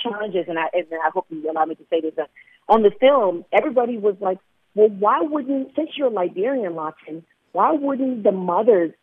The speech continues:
uh, the character David, be from Liberia?" And I said, First of all, Liberia is a small country, four million people. We don't care who you marry,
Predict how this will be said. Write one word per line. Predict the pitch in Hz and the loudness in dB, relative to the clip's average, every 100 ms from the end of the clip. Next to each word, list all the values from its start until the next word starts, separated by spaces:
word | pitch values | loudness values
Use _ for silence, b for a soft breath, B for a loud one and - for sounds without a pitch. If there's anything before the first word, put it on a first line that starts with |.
| - | -2
uh, | 165 151 151 | 0 2 0
the | 160 - | -2 -2
character | - 226 220 - 175 151 | 0 2 2 0 0 0
David, | 139 175 202 175 143 | 0 2 2 0 -4
be | 165 165 - | -8 -8 -8
from | 160 | -6
Liberia?" | 160 156 220 180 185 - - _ _ _ _ - | -6 -6 -8 -4 -2 -2 -8 _ _ _ _ -4
And | 196 | -2
I | 208 220 | -2 -2
said, | 208 - _ - | -2 -2 _ -6
First | 240 - | -6 -2
of | 196 | 2
all, | 165 160 _ _ - | 2 2 _ _ 0
Liberia | 185 202 277 277 | 2 2 2 2
is | 202 | 0
a | 196 202 | -2 -10
small | 202 | -8
country, | 214 - 143 147 151 _ _ | -8 -10 -10 -8 -10 _ _
four | - 202 | 4 4
million | 202 185 180 - | 4 2 0 0
people. | 160 - 139 - _ _ - | -6 -2 -4 -4 _ _ 0
We | 285 | 2
don't | 302 - | 0 -2
care | 294 262 | 6 6
who | 233 294 | 6 -2
you | 262 185 | 0 -2
marry, | 151 113 - | -4 -8 -12